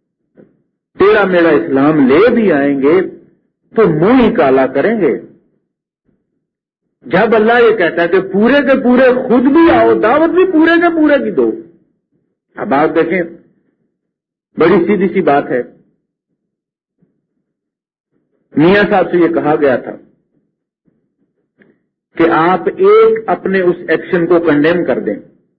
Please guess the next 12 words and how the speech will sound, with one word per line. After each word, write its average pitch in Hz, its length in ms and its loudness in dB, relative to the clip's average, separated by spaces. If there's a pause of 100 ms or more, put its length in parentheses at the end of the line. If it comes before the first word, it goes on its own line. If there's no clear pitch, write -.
(460)
کہ 165 100 2
ہم 185 240 0
نے 180 240 2
سود 196 520 0
کو 175 160 4
جو - 160 2
سپریم 214 560 0
کورٹ 151 280 2
میں 120 240 0
چیلنج 180 720 0
کیا 127 240 0
تھا 90 280 -14